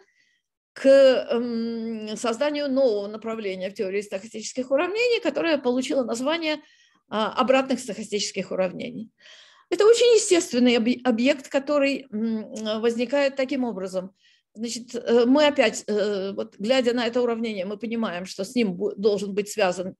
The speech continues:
диффузионный процесс. Вот его генератор написан. Значит, вот диффузионный процесс должен быть такого вида.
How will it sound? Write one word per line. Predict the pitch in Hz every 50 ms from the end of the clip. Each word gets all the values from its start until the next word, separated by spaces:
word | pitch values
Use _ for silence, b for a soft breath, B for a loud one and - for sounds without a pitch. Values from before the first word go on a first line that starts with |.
| _ 202
диффузионный | 202 214 - 247 226 202 214 175 165 190 202 202
процесс. | - 196 208 208 - 180 151 - - - - -
Вот | - 170 170 190 - - 175
его | 185 180 170
генератор | 185 170 185 190 196 180 160 160 - - 131 - -
написан. | 151 180 - - 180 175 - - - 180 147 -
Значит, | - - - - -
вот | 196 180 170 - _ -
диффузионный | 180 185 - 202 202 196 202 208 180 165 180
процесс | 180 190 185 185 - 214 196
должен | - 170 196 190 190 196 180
быть | 185 - -
такого | - 185 - 202 190 185 170 185
вида. | 190 196 196 214 370